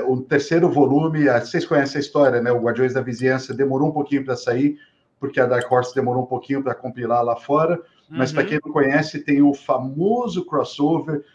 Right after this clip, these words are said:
Speaker 1: do Beast of Burden com o Hellboy, que é divertidíssimo.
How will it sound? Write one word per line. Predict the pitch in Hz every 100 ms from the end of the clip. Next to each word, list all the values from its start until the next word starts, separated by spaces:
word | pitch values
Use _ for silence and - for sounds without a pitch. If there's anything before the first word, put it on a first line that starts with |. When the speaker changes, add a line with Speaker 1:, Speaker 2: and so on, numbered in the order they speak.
| _
Speaker 1:
do | 117 123
Beast | 143 -
of | 131 -
Burden | 131 143 143 135 -
com | 170 190
o | 131
Hellboy, | 123 - 127 139
que | 143 127
é |
divertidíssimo. | 120 160 220 151 156 - 110 113 156 175 - 190 190